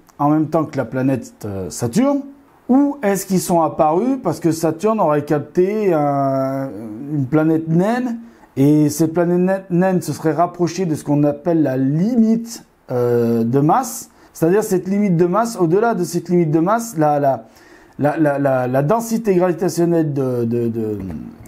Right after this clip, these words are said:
de Saturne disloque tout en petites poussières. Vous voyez que si ça s'approche trop,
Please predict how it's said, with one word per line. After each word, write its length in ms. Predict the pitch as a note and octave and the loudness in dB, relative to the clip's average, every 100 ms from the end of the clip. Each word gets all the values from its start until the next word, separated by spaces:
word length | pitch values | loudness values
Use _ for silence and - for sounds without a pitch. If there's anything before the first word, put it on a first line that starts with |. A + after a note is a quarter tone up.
| - | -10
de 100 | B2+ | -6
Saturne 560 | A#2+ C#3+ C#3+ G#3+ B3 A#3 - - - - | -2 -2 0 0 0 -4 -12 -20 -20 -6
disloque 680 | C3 G3+ G#3+ - G#3+ - - | 0 2 2 0 -2 -2 -2
tout 320 | B3 A#3 A#3 - | 0 2 0 -4
en 120 | E3+ D#3 | -2 -2
petites 260 | D#3 E3+ | -2 -8
poussières. 540 | - F#3 - E3 C#3+ - - _ _ - | -4 -4 0 0 0 -4 -18 _ _ -2
Vous 80 | |
voyez 160 | C#3 F#3 | 2 2
que 100 | - | 0
si 160 | - C#3+ | -8 -8
ça 80 | |
s'approche 400 | D#3+ F3+ D#3+ F3 - - | -2 0 0 -2 -4 -6
trop, 420 | - A#3 C#4+ | -2 0 0